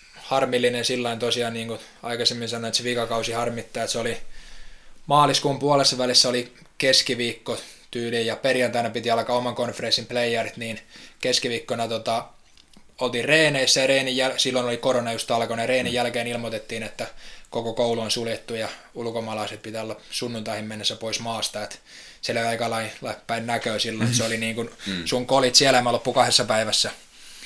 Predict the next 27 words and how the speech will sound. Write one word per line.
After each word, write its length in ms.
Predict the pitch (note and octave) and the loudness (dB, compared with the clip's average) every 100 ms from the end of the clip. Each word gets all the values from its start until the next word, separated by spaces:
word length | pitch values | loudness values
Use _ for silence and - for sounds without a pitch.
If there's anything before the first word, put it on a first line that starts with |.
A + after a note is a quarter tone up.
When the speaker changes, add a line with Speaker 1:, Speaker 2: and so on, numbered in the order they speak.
| - - | -16 -8
Speaker 1:
Et 100 | - | 2
sen 140 | C#3+ C3+ | 6 8
jälkeen 340 | C3 C3+ C#3 | 6 6 2
tuli 180 | C#3+ C#3+ | 4 4
Suomeen 500 | D#3 D#3 C#3+ C#3 C3+ | 6 8 6 6 6
ja 120 | C3 - - | 4 2 -2
sit 200 | C3+ B2+ | -2 -2
kun 120 | C3+ | -2
korona 400 | C#3+ C3 C3 C3 | 2 4 4 2
jylläsi 400 | C3 C3 B2 - | 2 0 2 2
siinä 220 | B2 A#2+ | 2 -2
niin 220 | A#2+ A#2+ | -2 0
ja 120 | A#2 - - - - - - - - - - - | -2 -4 -16 -20 -20 -20 -20 -18 -16 -16 -18 -14
siinä 200 | - A2 | -6 -4
oli 80 | A2+ | 2
tän 140 | D#3 | 4
yhden 140 | D#3+ D3 | 4 4
seuran 320 | C#3 C3+ C3 | 4 4 2
kanssa 200 | B2+ B2 | 0 2
säätöä 480 | C3+ C3 B2 A#2+ A#2 - - | 6 6 4 2 0 -4 -6
suuntaan 420 | - B2+ A#2+ A#2+ | -2 -2 4 2
ja 60 | A#2 | 4
toiseen, 420 | A#2+ A#2+ A#2+ A2+ | 2 2 2 0
mutta 280 | A2 - G#2+ | -4 -6 -8
tota, 220 | A2 A2 | -6 -6
oli 200 | A#2 A2+ | -4 -4
vähän 260 | A2+ A2+ | -4 -4